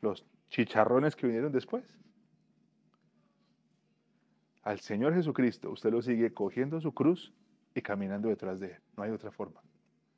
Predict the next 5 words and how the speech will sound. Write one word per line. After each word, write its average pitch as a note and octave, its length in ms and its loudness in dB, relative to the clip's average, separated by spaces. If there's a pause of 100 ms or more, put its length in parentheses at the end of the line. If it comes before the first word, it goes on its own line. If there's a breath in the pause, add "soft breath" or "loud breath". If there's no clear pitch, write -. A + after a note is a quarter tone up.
(440)
No A2 60 -4
hay G#2 60 -2
otra G#2 240 -4
manera. F#2+ 360 -14 (2250)
Usted G#2+ 220 -2